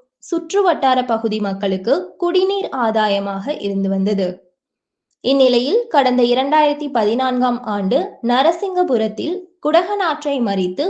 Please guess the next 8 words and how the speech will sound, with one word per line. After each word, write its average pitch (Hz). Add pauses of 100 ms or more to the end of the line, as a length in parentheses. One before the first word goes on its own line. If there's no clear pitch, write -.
(160)
பத்து 277
அடி 339
உயரம் 226
கொண்ட 202
தடுப்பு 277
சுவர் 254
கட்டப்பட்டதன் 214
விளைவாக 190